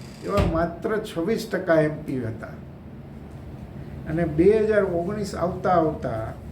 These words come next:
આપણે ત્યાં એ સ્થિતિ ઘણી બધી ઘટી ગઈ. અને હવે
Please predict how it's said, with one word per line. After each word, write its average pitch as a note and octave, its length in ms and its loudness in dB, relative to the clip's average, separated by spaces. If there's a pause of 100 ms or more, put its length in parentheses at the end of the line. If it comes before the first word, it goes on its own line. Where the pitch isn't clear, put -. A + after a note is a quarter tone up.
(760)
આપણે F#3 260 0
ત્યાં F#3 360 2
એ F3+ 340 4
સ્થિતિ F#3+ 680 -2 (400)
ઘણી E3+ 260 4
બધી F3 320 2
ઘટી - 480 -2
ગઈ. A2+ 160 -2 (1600)
અને F3 180 2
હવે E3+ 400 4